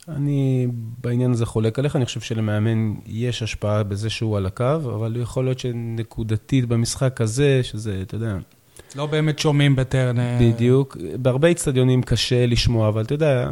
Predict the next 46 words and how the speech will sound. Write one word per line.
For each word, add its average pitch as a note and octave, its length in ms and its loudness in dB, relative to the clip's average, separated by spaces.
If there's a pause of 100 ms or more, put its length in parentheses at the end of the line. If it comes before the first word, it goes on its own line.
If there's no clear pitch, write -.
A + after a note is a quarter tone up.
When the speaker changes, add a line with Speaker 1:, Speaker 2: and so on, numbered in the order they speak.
Speaker 1:
השחקנים D3+ 500 -2
הרבה C#3 160 0
פעמים, C3 380 2
אה, A#2 80 2
מסתכלים A#2 460 -2
על A2+ 80 2
המאמן, A#2 400 0
על G#2+ 80 -4
שפת - 260 -10
הגוף B2 260 -2
שלו, A#2 360 2
לפעמים A2+ 360 0
יש A2+ 140 -6
לנו A2+ 120 -2
סימנים A#2 400 -2
מוסכמים, B2+ 680 0
אה, A2+ 60 -4
יש A2 220 -6
הרבה A2 180 -2
דברים A#2 280 0
שאנחנו A#2+ 380 0
יודעים, A#2+ 420 4
שאני A#2+ 240 -4
רק A#2+ 180 -6
עושה - 200 -4
איזשהו A2+ 240 -4
סימן A#2 300 -4
קטן, B2 360 -2
ואנחנו A#2 340 -8
מחליפים A#2 580 -6
מערכים, A#2+ 500 -2
מחליפים, A#2+ 560 -6
אה, A2+ 60 -6
שיטות. D3+ 480 -6 (580)
אה, A#2+ 60 -4
לפעמים A#2+ 260 -2
אתה A#2 140 -4
מתקשר A#2 380 -2
עם A#2 100 0
שחקן B2 380 -2
שהוא B2 140 -4
קרוב D3 280 -2
אליך, C#3 300 0
והוא A#2+ 180 0
מעביר A#2+ 360 0
הלאה. C#3+ 240 2